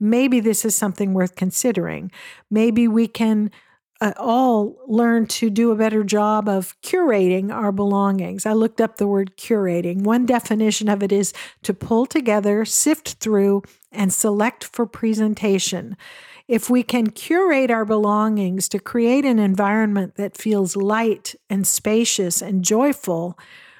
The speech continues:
our, our load will be lighter. Our life will feel lighter.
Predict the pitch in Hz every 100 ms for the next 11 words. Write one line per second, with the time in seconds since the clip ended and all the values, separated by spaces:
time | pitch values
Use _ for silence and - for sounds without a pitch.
0 | _ _ _ _ _ _ _ _ - 208
1 | 208 - 208 208 196 240 254 285 254 277
2 | 262 294 269 175 - - 220 214 214 233
3 | 240 - 220 190 185 - 240 240 196 180
4 | 170 165 156